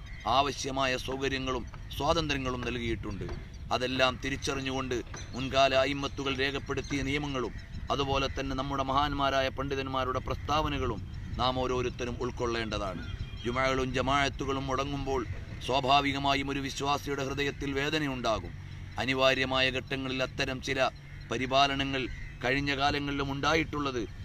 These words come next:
ചരിത്രത്തിൽ രേഖപ്പെടുത്തിയിട്ടുണ്ട്. ബഹുമാനപ്പെട്ട ഉമറുൽ ഫാറൂഖ് റളിയല്ലാഹു അൻഹുവിൻ്റെ കാലത്ത് ഉണ്ടായ അമവാസ്, പകർച്ചവ്യാധി, പ്ലേഗിനെക്കുറിച്ച് ഹദീസിൻ്റെ ഗ്രന്ഥങ്ങളിലടക്കം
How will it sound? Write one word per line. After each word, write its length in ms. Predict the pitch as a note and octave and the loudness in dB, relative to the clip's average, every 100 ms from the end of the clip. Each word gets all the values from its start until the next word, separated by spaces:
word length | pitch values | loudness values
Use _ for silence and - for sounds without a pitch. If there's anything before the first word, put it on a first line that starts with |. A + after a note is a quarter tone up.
| - | -4
ചരിത്രത്തിൽ 500 | A#2+ B2+ - - B2+ B2 | -2 -2 -4 -4 -4 0
രേഖപ്പെടുത്തിയിട്ടുണ്ട്. 960 | B2+ B2+ G#2+ A#2+ - A#2+ A2+ A2 G#2 F2+ - - - | 0 0 -2 -4 -2 -2 -2 -2 -4 -6 -8 -8 -6
ബഹുമാനപ്പെട്ട 560 | G2+ A2+ C3 C3 - - | -6 0 2 2 -2 -2
ഉമറുൽ 340 | B2+ B2+ C3+ B2 | 0 0 -2 -2
ഫാറൂഖ് 500 | B2+ C3+ C3+ B2+ C3+ | 2 2 2 -2 -4
റളിയല്ലാഹു 560 | C3 C3 C3 C3+ B2+ | -2 0 2 4 4
അൻഹുവിൻ്റെ 380 | C3 C3 C3 C3+ | 2 -2 -2 -2
കാലത്ത് 440 | C3 C3+ C#3 - C3+ - - - | 2 4 4 -2 -4 -2 -4 -2
ഉണ്ടായ 360 | C3 C3+ C3+ C#3 C3 | -2 4 4 4 2
അമവാസ്, 540 | B2+ C#3 C#3 C#3 B2+ | 4 4 6 6 4
പകർച്ചവ്യാധി, 760 | - C3 C#3 - C#3+ C#3 B2+ A2+ - - - | 0 -2 -2 -2 2 4 4 0 -4 -10 -6
പ്ലേഗിനെക്കുറിച്ച് 840 | A#2 C3+ D3+ D3+ C#3+ C#3+ C3 B2+ G#2 - - - | 2 4 4 2 0 -2 -2 -2 -4 -4 -10 -8
ഹദീസിൻ്റെ 520 | - A2+ C3 B2 B2+ | -4 -2 0 -2 -2
ഗ്രന്ഥങ്ങളിലടക്കം 880 | B2+ C3 C3 C3 B2+ B2+ B2+ B2+ C3+ | -2 -2 -2 0 0 2 2 0 -2